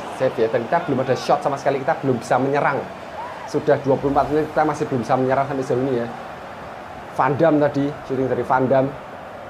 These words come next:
Ya, bisa ditepis oleh Van der Voort. Kembali corner untuk mereka.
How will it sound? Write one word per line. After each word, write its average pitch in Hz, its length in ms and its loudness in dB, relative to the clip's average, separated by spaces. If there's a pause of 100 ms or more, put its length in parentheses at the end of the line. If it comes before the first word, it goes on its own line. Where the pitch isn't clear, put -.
(600)
Ya, 107 180 0
bisa - 220 -6
ditepis 113 320 -8
oleh 110 100 -2
Van 110 160 0
der 98 100 -6
Voort. 110 280 2 (500)
Kembali 120 380 -2
corner 127 400 4
untuk 127 160 -4
mereka. 131 340 0